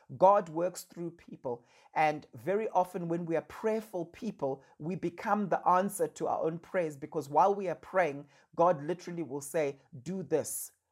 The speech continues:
You know, what's in your hand?" And he'll begin to give you ideas. And then we step up and do them. Don't be deceived thinking you can just pray and you passively wait and, um, your destiny is handed to you on a silver platter.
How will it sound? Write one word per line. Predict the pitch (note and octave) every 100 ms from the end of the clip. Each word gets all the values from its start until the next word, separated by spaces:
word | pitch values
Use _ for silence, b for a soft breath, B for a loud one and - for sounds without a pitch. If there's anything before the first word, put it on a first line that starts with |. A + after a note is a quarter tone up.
| _
You | D3
know, | D3
what's | D3+ D#3+ E3+ -
in | G3
your | E3+ D#3
hand?" | D3 C#3 C3+
And | D3+
he'll | C#3 E3+
begin | E3+ C3+ F#3+
to | -
give | C#3 D#3+ D#3
you | E3 -
ideas. | C#3+ A#2 C#3 D3 A#2+ - - b b
And | C#3+
then | D#3+
we |
step | D#3 - F3+ F3
up | D#3 -
and | - B2+
do | C3 B2
them. | B2 - _ b b b
Don't | E3+ G3 A3 -
be | G#3
deceived | E3+ E3+ - F3+ E3+ C#3
thinking | - F3 F3 E3+ D#3
you | D3+
can | D3+ D3+
just | D#3 E3+ -
pray | - G3 F3 C#3 D#3+ B B
and | D#3
you | D#3
passively | - - G3 A3 E3+ E3+
wait | D#3+ D#3+ D#3+ D#3 - b b b
and, | D3+ C#3 C#3 -
um, | D3 C#3 C#3 C#3+ -
your | D3+
destiny | C#3+ F3 F3 F3+ E3+
is | C#3+
handed | C3 D3 F3 E3+
to | - D#3
you | D3
on | C#3
a | C#3
silver | - E3 D3+ D3 C#3
platter. | - D#3+ C#3+ - A2